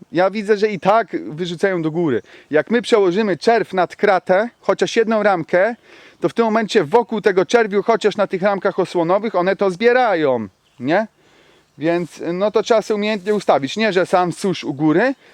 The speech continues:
tylko jakiś czerw przewalić do góry. Wtedy one noszą wokół tego, tak? Więc też jest trochę lepiej, nie? Pod tym względem. Więc, y, te rodziny, które jeszcze są zbierackie i rzeczywiście ciągną dalej na tym swoim miodzie,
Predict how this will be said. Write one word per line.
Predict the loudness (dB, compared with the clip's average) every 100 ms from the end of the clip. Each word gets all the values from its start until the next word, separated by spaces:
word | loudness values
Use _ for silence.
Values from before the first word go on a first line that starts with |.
| _
tylko | -6 0
jakiś | 2 2 0 -6
czerw | 0 0 -2
przewalić | -4 0 2 0 -2
do | 0
góry. | 2 2
Wtedy | 2 0 0 0
one | 0 0 -2 -10 -6
noszą | -2 0 0 0
wokół | 0 -2 -4
tego, | -2 -2 -8 _ _ _
tak? | -2 -2 -4 _ _ -20 _ -8
Więc | -4 -4 -2
też | -2 0
jest | -2 -2 _ -4
trochę | -2 2
lepiej, | 0 0 -6 -8 -12 -8
nie? | -4 -4
Pod | -4 -6
tym | -6
względem. | -6 -6 -4 -6
Więc, | -8 -12 -20 _ -8
y, | -4
te | 0 0
rodziny, | 0 -2 -6
które | -2 0
jeszcze | 0 -2
są | -4 -4
zbierackie | -2 0 2 0 -4 -4 -4
i | -4 -6
rzeczywiście | -6 -8 -8 -8 -4 0
ciągną | 0 0 -2 -2 2
dalej | 2 2
na | 0
tym | -2 -6
swoim | -4 -2 -2 0
miodzie, | 0 2 0